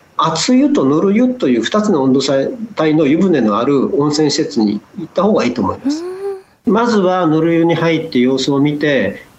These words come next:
Speaker 1: 大丈夫そうだったら熱湯にチャレンジしてみてください。それからですね、マナーも大事ですね。
Speaker 2: はい。
Speaker 1: 特に別府に気をつけなきゃいけないんですけど、市営温泉とか共同浴場で湯船のへりに腰掛けるとですね、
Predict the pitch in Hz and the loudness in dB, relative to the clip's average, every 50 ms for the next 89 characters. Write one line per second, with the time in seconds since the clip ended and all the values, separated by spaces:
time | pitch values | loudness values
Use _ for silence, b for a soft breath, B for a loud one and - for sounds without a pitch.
0 | - 151 135 175 190 208 208 226 226 233 233 214 - 247 254 247 220 220 214 - | -2 0 2 2 2 2 2 2 2 2 2 2 2 2 2 4 2 2 0 -2
1 | - - 208 233 220 196 170 165 - 180 180 165 165 160 165 170 160 151 120 151 | -2 -2 0 0 0 0 0 -2 0 0 0 0 0 0 0 0 0 0 0 0
2 | - - 110 101 - 95 92 - 90 90 - - 90 90 90 - _ _ _ _ | -2 -2 -2 -2 -2 -4 -8 -8 -10 -12 -10 -10 -10 -10 -10 -14 _ _ _ _
3 | _ _ _ _ - 202 208 208 214 220 226 220 190 156 - - - - - 220 | _ _ _ _ -2 0 0 2 2 2 2 2 2 0 0 0 0 2 2 2
4 | 269 320 330 320 247 147 123 107 107 104 107 98 95 101 - - - 151 190 208 | 2 2 2 2 2 0 0 0 0 0 0 0 -2 -2 -2 0 0 0 0 0
5 | 202 - 262 277 262 214 - _ _ _ _ - - 262 254 302 254 - - - | -2 -2 0 0 0 0 -2 _ _ _ _ -4 -2 0 2 2 2 2 2 0
6 | 147 147 147 - 160 156 156 156 151 151 151 151 147 147 143 143 139 123 - 156 | -2 -2 -2 0 2 2 2 2 2 2 2 2 2 2 2 2 2 0 0 0
7 | 139 123 - - 139 123 - 110 101 98 110 110 110 107 104 98 95 95 - - | 0 0 0 -2 -2 0 -2 -2 -2 -2 0 0 2 2 2 2 2 0 -2 -2
8 | 110 113 139 151 139 107 104 98 B B B - - - 175 190 214 233 247 254 | -2 0 2 2 2 0 -2 -4 B B B -6 -2 0 2 2 2 4 2 2
9 | 262 262 254 220 202 160 127 - 117 120 - 147 139 127 117 131 - 143 135 127 | 2 0 0 0 0 0 0 -2 -4 -4 -2 -2 0 0 0 0 0 0 0 0
10 | 123 135 131 131 127 127 - 123 107 110 107 101 98 98 131 156 139 113 - 107 | 2 2 2 0 0 0 0 0 0 2 0 0 0 0 0 0 0 0 -2 -4
11 | - - 131 151 156 175 165 139 120 107 104 107 104 - - 110 147 143 135 - | -2 0 0 2 2 2 2 2 2 0 0 -2 -4 -6 -6 -4 -2 0 0 0
12 | 123 - - - - - 143 131 135 120 117 - - 104 104 101 - 110 110 113 | -2 -2 -4 -4 -4 -4 -2 -2 -2 -4 -4 -8 -12 -12 -10 -8 -6 -4 -4 -4
13 | 104 B | -4 B